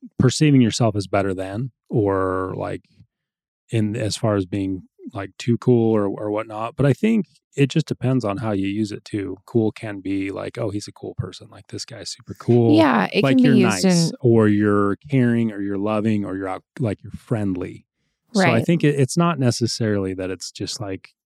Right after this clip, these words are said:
Speaker 1: calling somebody cool or being cool is a, is necessarily a bad thing. But I think in the context we're using it, it's looking at it in the sense of ego-driven, self-driven, self-aggrandizing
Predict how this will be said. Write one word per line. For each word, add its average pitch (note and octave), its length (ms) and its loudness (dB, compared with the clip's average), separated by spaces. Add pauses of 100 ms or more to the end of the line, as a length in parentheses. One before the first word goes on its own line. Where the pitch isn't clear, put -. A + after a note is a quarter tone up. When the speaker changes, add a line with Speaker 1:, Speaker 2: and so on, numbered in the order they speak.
Speaker 1:
calling F#2+ 280 -6
somebody F#2 360 -6
cool G#2 240 0
or F#2 120 -2
being F#2 260 -2
cool G2 380 0
is F2+ 100 -8
a, F#2 100 -10 (240)
is G2+ 200 -4
necessarily B2 480 -2
a - 20 2
bad C3 200 0
thing. C#3 140 2
But A2 120 2
I - 20 0
think A#2+ 220 -4
in G2+ 60 -8
the F#2 60 -12
context G#2 520 -12
we're G#2 60 -12
using G#2 420 -2
it, F#2 220 -10 (460)
it's - 200 -6
looking G#2 340 -4
at F#2 140 -6
it G2 180 -10 (420)
in A2 140 -4
the F#2 80 -6
sense G2 380 -8
of F#2+ 260 -6 (960)
ego-driven, A2 1000 0
self-driven, G#2 1000 -4
self-aggrandizing F#2+ 1400 -6